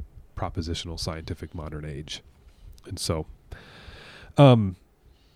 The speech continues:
there's a meme that I wanted to bring up on page one fifty-seven because I think it illustrates a good point, and I wanna talk about it. It says, "Christianity,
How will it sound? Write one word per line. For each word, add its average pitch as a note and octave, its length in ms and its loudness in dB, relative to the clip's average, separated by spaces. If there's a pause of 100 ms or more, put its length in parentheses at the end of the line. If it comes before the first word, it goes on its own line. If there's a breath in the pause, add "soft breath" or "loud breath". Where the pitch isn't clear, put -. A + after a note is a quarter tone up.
(140)
there's C#3+ 200 12
a C3 60 12
meme B2+ 300 10
that G#2+ 80 10
I G#2 40 8
wanted G2+ 160 4
to F2+ 60 0
bring G2 180 2
up F#2+ 120 -2 (880)
on G#2 120 4
page G2+ 220 6
one G#2+ 220 4
fifty-seven F#2+ 680 0 (1120 soft breath)
because G#2+ 260 10
I A2 40 12
think A#2+ 140 12
it G#2+ 120 6
illustrates A2 420 8
a G#2 60 6
good F2 260 2
point, E2 280 -2 (140)
and G#2 100 0
I - 20 2
wanna F2+ 120 0
talk F2+ 140 -8
about E2 160 -12
it. - 40 -20 (640)
It A#2 100 4
says, G#2+ 420 8 (760)
"Christianity, C3+ 800 8